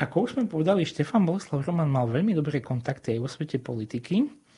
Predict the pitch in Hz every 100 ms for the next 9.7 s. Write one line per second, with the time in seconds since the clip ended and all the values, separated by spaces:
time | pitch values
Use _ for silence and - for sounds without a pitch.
0 | - - - - 135 147 151 - 165 208
1 | 151 - 113 - 127 123 175 147 127 123
2 | 151 - 123 131 151 131 - 143 135 -
3 | - - _ _ - 143 151 151 - 117
4 | 117 - - 190 190 131 139 143 156 196
5 | 247 - - - - - - 123 127 123
6 | 127 - _ _ 127 - 151 120 - 135
7 | - - 95 71 - _ _ - - -
8 | - _ - 117 120 120 120 143 151 220
9 | 165 - 143 139 127 127